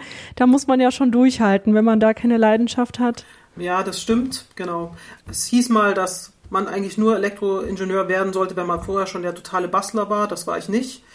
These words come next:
Speaker 2: Man findet da schon auch seine Nischen, wenn man das nicht unbedingt gemacht hat, wenn man da nicht, äh, das Motorrad mal auseinandergenommen hat oder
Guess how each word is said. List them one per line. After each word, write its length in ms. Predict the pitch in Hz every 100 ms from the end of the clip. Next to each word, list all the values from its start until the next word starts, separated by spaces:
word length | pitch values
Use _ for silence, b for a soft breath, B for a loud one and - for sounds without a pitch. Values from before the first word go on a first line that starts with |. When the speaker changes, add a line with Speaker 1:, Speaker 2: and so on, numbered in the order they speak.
| B B B B
Speaker 2:
Man 480 | - 185 185 185 -
findet 300 | - 214 208
da 80 | 196
schon 140 | 214 208
auch 120 | 190
seine 260 | - 180
Nischen, 440 | 175 196 220 214 190
wenn 120 | 180
man 300 | 175 180 190
das 220 | 190 185
nicht 140 | 226 226
unbedingt 340 | 208 208 202
gemacht 280 | 208 220 214
hat, 140 | 202
wenn 80 | 180
man 220 | 180 175
da 340 | 165 165 170 170
nicht, 240 | 202 226 180
äh, 260 | 180 170 165 -
das 180 | 175
Motorrad 480 | 185 175 214 220 220
mal 140 | 214 190
auseinandergenommen 800 | 196 190 220 214 202 202 202 202
hat 260 | 208 208
oder 460 | 226 185 175 170